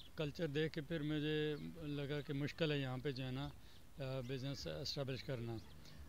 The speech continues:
तो इसके लिए फिर मैंने other options पे गौर किया। तो after exploring other countries, अ, economic situation, मुझे फिर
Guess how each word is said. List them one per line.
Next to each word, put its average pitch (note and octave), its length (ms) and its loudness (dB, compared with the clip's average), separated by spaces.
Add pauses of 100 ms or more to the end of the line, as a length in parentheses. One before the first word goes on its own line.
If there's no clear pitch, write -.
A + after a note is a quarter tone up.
(120)
तो D3 540 4
इसके - 440 2
लिए F3 180 8
फिर E3+ 180 0
मैंने E3 420 6
other D#3+ 340 4
options D#3 480 2
पे - 400 0
गौर D3 260 4
किया। D3+ 240 2
तो D3 280 2 (720)
after D3+ 320 2 (540)
exploring D3+ 540 2
other D#3 520 4 (180)
countries, D3 420 2
अ, C3+ 1120 0
economic C#3+ 380 2
situation, D3 560 0 (520)
मुझे D#3+ 200 2
फिर D3+ 300 2